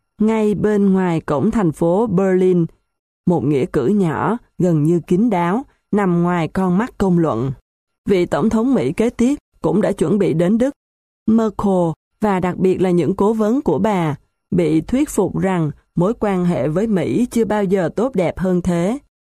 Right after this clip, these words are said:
và những mối liên hệ chuyên môn giữa đội ngũ cán bộ Đức và Mỹ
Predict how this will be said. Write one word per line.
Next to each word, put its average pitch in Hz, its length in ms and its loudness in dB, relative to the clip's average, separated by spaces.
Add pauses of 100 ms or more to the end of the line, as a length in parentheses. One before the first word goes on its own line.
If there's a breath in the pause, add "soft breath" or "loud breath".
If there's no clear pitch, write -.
(120)
và 202 200 0
những 180 240 0
mối 220 160 0
liên 240 200 0
hệ 143 200 0
chuyên 202 340 0
môn 190 400 2
giữa 165 280 0
đội 156 240 0
ngũ 156 220 0
cán 214 320 -2
bộ 139 200 0
Đức 196 300 -2
và 185 140 -2
Mỹ 156 380 0